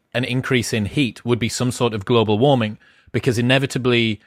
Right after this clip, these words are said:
when you try and wrangle the environment to do what you want it to do,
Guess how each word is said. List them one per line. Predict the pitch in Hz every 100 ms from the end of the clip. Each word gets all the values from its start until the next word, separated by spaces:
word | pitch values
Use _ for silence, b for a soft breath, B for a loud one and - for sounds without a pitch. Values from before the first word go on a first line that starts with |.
| b
when | 117 120
you | 117
try | - 117
and | 113 104
wrangle | 110 117 120 117 113
the | 107 107
environment | 104 117 123 113 110 107
to | -
do | 113 120
what | 110 110
you | 117
want | 113 117 -
it | 120
to | -
do, | 110 156 123 123